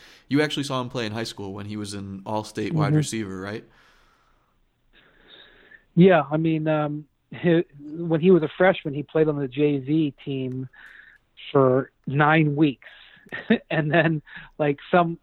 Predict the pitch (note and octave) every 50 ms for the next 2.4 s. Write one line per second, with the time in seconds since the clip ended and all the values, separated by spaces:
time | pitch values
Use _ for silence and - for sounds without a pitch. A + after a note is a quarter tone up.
0 | _ - - - G3 F3 D3+ C3+ A#2+ A2+ A#2 A#2+ - _ _ _ _ _ F3+ E3
1 | F3+ F#3 F3 - - - F#3 F3+ E3 D3+ D3 C3+ C3+ C#3+ - F#3 B3 D4 C#4 D#4+
2 | D#4 D4 - - G#3 F#3+ E3